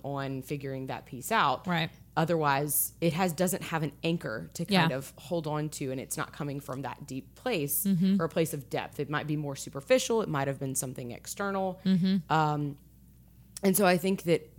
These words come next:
Speaker 1: that that's what we really mean when we talk about intentionality and motivation. So that's kind of a, a, a one thing to keep in mind when you're goal setting is that it,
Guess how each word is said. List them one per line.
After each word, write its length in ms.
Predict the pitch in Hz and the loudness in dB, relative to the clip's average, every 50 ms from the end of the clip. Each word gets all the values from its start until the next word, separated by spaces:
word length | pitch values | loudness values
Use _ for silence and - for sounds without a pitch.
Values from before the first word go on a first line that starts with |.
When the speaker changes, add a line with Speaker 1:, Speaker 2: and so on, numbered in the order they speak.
| 151 | 0
Speaker 1:
that 300 | - 160 151 156 156 - | 2 2 2 2 0 -2
that's 240 | - 170 165 170 - | 0 0 0 0 0
what 120 | - 170 - | -4 -2 -2
we 100 | 160 156 | -2 -2
really 220 | 139 151 151 147 | -2 -2 0 0
mean 180 | 147 151 147 151 | 0 0 -2 -2
when 80 | 147 147 | -2 -4
we 60 | 151 | -6
talk 220 | 147 147 147 - | -6 -8 -8 -6
about 180 | 139 131 123 - | -6 -6 -4 -4
intentionality 640 | 135 151 147 156 147 147 - 143 135 131 131 131 143 | -6 -6 -6 -8 -10 -10 -8 -8 -8 -8 -6 -6 -6
and 100 | 139 139 | -6 -4
motivation. 480 | 139 147 143 120 110 127 - - 95 - | -4 -4 -4 -4 -6 -6 -8 -8 -10 -4
So 100 | - - | 2 4
that's 340 | 180 214 - - - - - - - - - - - | 4 4 4 0 -2 -4 -4 -8 -14 -20 -20 -18 -6
kind 180 | - - 285 | 0 2 4
of 120 | 254 190 196 | 6 6 6
a, 100 | 170 - - | 4 4 2
a, 100 | - 139 - - | -2 -4 0 2
a 60 | 175 175 | 2 2
one 460 | 170 156 185 180 180 180 175 170 - - - - - - | 4 4 4 4 4 4 2 0 -2 -6 -12 -20 -2 0
thing 180 | 175 165 170 - | 2 2 2 2
to 60 | 151 | -2
keep 220 | - - 165 147 | -2 -2 -2 0
in 80 | 160 151 | 0 0
mind 260 | 143 139 135 139 143 | 0 -2 -2 -2 -2
when 120 | 139 139 | -2 -2
you're 100 | 135 135 | -4 -4
goal 220 | 135 135 139 135 131 | -4 -2 -2 -2 -2
setting 300 | - - 135 120 117 127 | -4 -6 -6 -8 -8 -10
is 100 | 139 135 | -8 -6
that 100 | 127 117 | -6 -6
it, 120 | 117 - | -8 -8